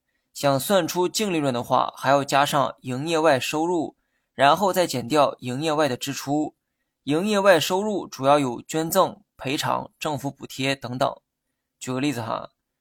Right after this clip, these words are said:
我的公司呢，有许多的技术专利，但有些企业为了牟利窃取了我公司的专利，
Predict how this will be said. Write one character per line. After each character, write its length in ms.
我 140
的 100
公 180
司 160
呢， 220
有 180
许 180
多 160
的 160
技 200
术 120
专 220
利， 300
但 160
有 180
些 220
企 300
业 180
为 180
了 120
牟 260
利 300
窃 260
取 140
了 100
我 160
公 180
司 120
的 100
专 240
利， 280